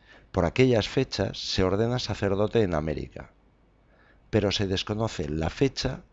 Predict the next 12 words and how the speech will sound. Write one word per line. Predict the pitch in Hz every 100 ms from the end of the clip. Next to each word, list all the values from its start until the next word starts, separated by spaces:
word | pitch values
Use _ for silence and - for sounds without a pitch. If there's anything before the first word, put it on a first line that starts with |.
| _ _ _ -
y | 101 101
el | 87
lugar. | 80 78 62 58 _ _ _ _ _ _ _ _ _ _ - - - -
Bartolomé | 90 85 85 80 82 90
de | 92
las | 95 -
Casas | 139 135 156 165 - - _
inicia | 90 90 104 110 120 123
su | - 110
carrera | 92 87 101 113 113
como | - 113 110 113 - -
encomendero. | 104 98 98 92 90 87 87 87 87 76 55